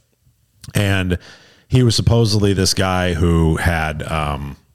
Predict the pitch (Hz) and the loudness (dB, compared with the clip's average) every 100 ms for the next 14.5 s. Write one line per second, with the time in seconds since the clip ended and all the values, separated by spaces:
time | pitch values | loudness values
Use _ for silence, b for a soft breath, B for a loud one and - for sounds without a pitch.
0 | _ _ - 131 117 - - 101 95 95 | _ _ -2 0 2 2 2 2 2 2
1 | 95 - 143 127 107 104 87 101 95 95 | 0 2 2 4 2 0 2 0 2 0
2 | 95 92 95 - B B _ 101 87 127 | 0 0 0 -4 B B _ 0 0 0
3 | 113 110 107 104 98 87 92 92 92 90 | 2 2 0 0 0 0 0 0 0 -2
4 | 80 - - 117 117 110 92 101 87 98 | -2 -6 -2 -2 0 0 2 0 0 2
5 | 98 95 - - 98 90 98 95 - 92 | 2 2 0 -2 -4 -2 0 -2 -4 -4
6 | 92 92 90 B B B B - 87 85 | -2 0 0 B B B B -4 -2 -2
7 | 82 82 120 120 113 107 90 107 113 101 | -2 -2 2 2 2 0 0 2 2 0
8 | 101 98 - 101 98 98 95 92 80 90 | -2 -2 -2 0 0 0 0 0 0 -2
9 | 85 B B B B - 117 113 104 107 | -4 B B B B -4 -2 -2 0 0
10 | 104 107 90 73 98 101 101 98 87 85 | 0 0 0 0 0 0 0 0 0 -2
11 | 80 87 80 101 98 101 98 98 87 76 | -2 -4 -2 -2 0 0 0 0 -2 -4
12 | 78 101 101 98 98 87 82 78 B B | 0 0 2 0 -2 -6 -10 -14 B B
13 | B 98 117 104 - 78 - 104 101 98 | B 0 2 2 -2 -2 0 0 0 0
14 | 95 - 82 78 | 0 0 -2 -2